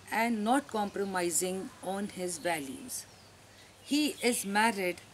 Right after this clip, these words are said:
to an equally powerful woman, though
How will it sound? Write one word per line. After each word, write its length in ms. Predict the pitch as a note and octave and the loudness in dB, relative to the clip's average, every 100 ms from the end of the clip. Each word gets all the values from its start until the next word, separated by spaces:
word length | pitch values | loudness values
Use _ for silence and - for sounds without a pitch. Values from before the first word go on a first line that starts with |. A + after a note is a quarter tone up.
| - - - | -20 -20 -2
to 280 | B3+ C4+ B3 - | 2 4 2 0
an 280 | G#3 A3+ A3+ - - | 0 0 -2 -8 -6
equally 840 | - D#4+ E4 B3+ G#3+ F#3 G3 G3 G#3 - - | 2 2 2 2 2 2 -2 -2 -4 -10 2
powerful 680 | A3+ B3+ B3+ - G3+ G3 G3+ - - E3 | 6 8 6 2 0 2 0 -4 -12 2
woman, 520 | A#3 A3 F#3+ F3 G#3 - - - - - - - | 4 6 4 2 -4 -10 -18 -18 -20 -20 -18 -8
though 420 | E3 C4 D4 D4+ | 4 6 8 6